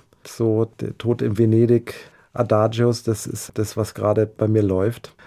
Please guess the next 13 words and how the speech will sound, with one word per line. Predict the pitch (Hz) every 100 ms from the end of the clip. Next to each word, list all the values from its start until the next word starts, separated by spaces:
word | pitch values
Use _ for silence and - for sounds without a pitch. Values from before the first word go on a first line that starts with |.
| -
Aber | - 113 117
das | 113 117 -
kann, | 123 120 117 113
ähm, | 120 110 113
in | 117
zwei | 107 117 110
Wochen | 113 117
schon | 113 107
ganz | 107 101
anders | 110 107 107
sein | 107 107
und | 107 98
dann | 104 101